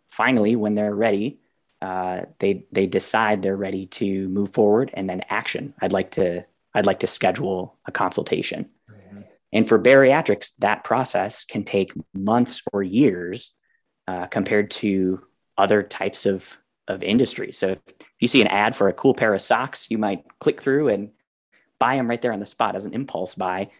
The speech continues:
Speaker 1: You became aware of the socks. You were interested in them. You decided, "What the heck, they're only nine dollars," <laughs>
Speaker 2: Mm-hmm.
Speaker 1: and then you buy 'em. But with bariatrics, that can take months or years. Uh, and so I think because that, that process takes so long, sometimes it's hard to remember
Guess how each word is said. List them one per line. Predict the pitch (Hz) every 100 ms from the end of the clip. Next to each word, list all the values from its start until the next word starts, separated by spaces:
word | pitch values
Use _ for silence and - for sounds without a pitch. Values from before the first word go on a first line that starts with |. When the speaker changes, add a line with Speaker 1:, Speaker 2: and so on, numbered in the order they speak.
| _
Speaker 1:
You | -
became | 113 123 104
aware | 95 107 123 117
of | 110 110
the |
socks. | 107 - 117 120 - - _ _
You | _ 104
were |
interested | 107 117 131 127
in | 117
them. | 113 110 110 120
You | 95
decided, | 98 117 107
"What | 95 110
the | 107
heck, | 110 -
they're | - 92
only | 101 104
nine | 101 104 113 113
dollars," | 113 - 190 180 180 147
<laughs> | - - -
Speaker 2:
Mm-hmm. | 117
Speaker 1:
and | 131
then |
you | 131 123
buy | 143 139
'em. | 101 101 _ _ _ _
But | 139
with | 120 123
bariatrics, | 123 117 117 135 135 107 -
that | 113
can | 113 107
take | 101 98 _ _
months | 123 123 120 -
or | 110
years. | 104 120 127 101 101 - - _ _ _ _
Uh, | 98 90 90
and | 98
so | 98 110
I |
think | 101 123 107 -
because | 123 - 139
that, | 120 98 - -
that | 104
process | - 127 107 -
takes | 147 147
so | - 104
long, | 98 95 95 92 _ _ _ _
sometimes | - - 107 104 98 98 95
it's | 87
hard | - 92
to | -
remember | 95 90 92 92 92 90